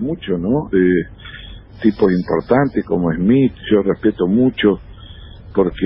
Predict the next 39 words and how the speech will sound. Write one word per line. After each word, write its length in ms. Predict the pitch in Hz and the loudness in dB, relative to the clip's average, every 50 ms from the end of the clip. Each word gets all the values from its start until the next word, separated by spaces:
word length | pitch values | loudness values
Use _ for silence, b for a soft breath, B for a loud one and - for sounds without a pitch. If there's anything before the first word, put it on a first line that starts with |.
| 92 92 | 4 4
acá 240 | 92 - 143 151 | 2 2 2 2
un 160 | 143 120 110 110 | 2 0 0 -2
día 240 | 131 143 143 123 | 0 0 2 2
Macri 340 | 113 117 120 117 - 117 107 | 2 0 -2 -4 -4 -2 0
dejará 380 | 101 95 87 98 95 92 110 113 | 0 0 0 0 0 0 2 2
de 120 | 107 104 90 | 2 2 2
gobernar, 600 | 90 87 87 85 82 87 87 85 85 85 87 - | 2 2 2 0 0 -2 -2 -2 -2 -2 -2 0
pero 140 | - 95 92 | 0 2 2
el 100 | 87 80 76 | 2 0 0
que 100 | - 98 | 0 2
venga 480 | 101 98 90 85 82 - 92 101 104 - - - - - - B B B B B B - - - | 2 2 2 0 -2 -2 -2 -4 -4 -6 -14 -20 -20 -20 -20 B B B B B B -18 -4 0
se 80 | 95 | 2
va 120 | 92 107 123 | 2 4 2
a 40 | |
encontrar 440 | 131 - 107 107 95 92 123 139 139 | 2 0 0 -2 0 2 2 0 2
con 180 | - 127 117 104 | 0 -2 -2 -2
que 100 | - 95 | -2 -4
el 120 | 87 - - | -4 -4 -8
sistema 360 | 90 - 120 123 131 127 104 | -4 0 0 2 2 0 2
previsional 680 | 117 110 104 98 95 90 - 95 92 98 110 120 131 | 2 2 2 2 -2 -4 -2 -2 0 0 2 2 2
argentino 840 | 127 104 95 - - 92 82 82 - 123 147 185 202 156 101 80 - - B B B B B B B B B - - - | 2 0 0 -2 -4 -6 -6 -6 -4 -2 -2 0 0 0 -2 -4 -6 -10 B B B B B B B B B -18 -14 -2
tiene 200 | - 101 110 120 | 2 2 4 4
un 60 | 110 98 | 2 2
problema 400 | - 92 92 104 113 123 123 104 | 2 2 2 2 2 2 2 2
de 100 | 95 87 | 2 2
financiamiento 880 | - 95 92 90 87 82 - - 85 82 90 107 123 139 147 - - 113 | 0 -2 -2 -2 -2 -2 0 0 0 0 2 0 0 0 0 0 0 2
y 40 | |
de 140 | 95 90 87 | 4 4 4
déficit 500 | 90 120 139 135 - 117 98 - 85 90 | 4 4 2 2 0 -6 -6 -6 -4 -4
del 300 | 90 82 82 80 80 80 - - - - - - - - - - - - | -4 -4 -4 -6 -8 -10 -12 -16 -18 -20 -20 -20 -20 -20 -20 -18 -4 0
más 200 | 214 120 123 113 | 2 2 4 4
del 140 | 113 92 - | 2 0 0
cincuenta 480 | - 92 87 85 101 107 101 - 92 | -4 -10 -6 0 0 0 0 0 -4
por 220 | - - 85 85 82 | -2 -2 -4 -4 -4
ciento, 440 | - - 156 160 147 117 - - - - | 0 2 2 2 2 0 -4 -6 -4 -2
porque 300 | 90 85 85 - 92 90 | -2 -4 -2 0 0 2
la 160 | 85 85 82 - | 2 2 0 2
plata 360 | 117 135 143 143 - - - | 2 2 2 2 -2 -6 -8
que 200 | - - - | -6 -4 -4